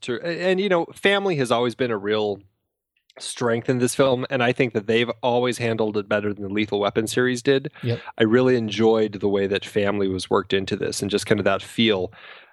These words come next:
Speaker 1: And, um, the way that they reworked some of the scenes and some of the additional footage they shot,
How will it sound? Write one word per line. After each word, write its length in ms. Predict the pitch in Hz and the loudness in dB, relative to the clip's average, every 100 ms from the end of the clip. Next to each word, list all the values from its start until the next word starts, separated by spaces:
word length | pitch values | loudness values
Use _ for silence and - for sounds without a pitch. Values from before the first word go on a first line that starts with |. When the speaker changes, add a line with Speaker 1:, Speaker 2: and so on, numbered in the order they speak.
| _ - | _ 0
Speaker 1:
And, 520 | 135 135 131 131 131 - | 2 2 2 0 0 0
um, 380 | 139 123 120 120 - - - - 151 _ - | 0 0 0 -2 -8 -10 -12 -16 -18 _ -20
the 140 | 131 147 | -2 0
way 200 | 143 175 | 4 2
that 180 | 165 147 | 2 0
they 120 | 143 | 0
reworked 520 | 123 123 127 127 123 | 0 -2 0 0 -2
some 180 | - 127 | -2 -2
of 60 | 107 | -2
the 60 | |
scenes 380 | 101 123 117 107 | -2 0 0 0
and 100 | 104 | -2
some 140 | 107 113 | -2 0
of 60 | |
the 80 | 104 | 0
additional 320 | 98 104 113 | 0 0 0
footage 340 | - 107 98 95 | 0 0 0 -4
they 280 | 98 92 92 - | -4 -2 -6 -12
shot, 560 | - - 120 104 95 | -10 0 2 2 -2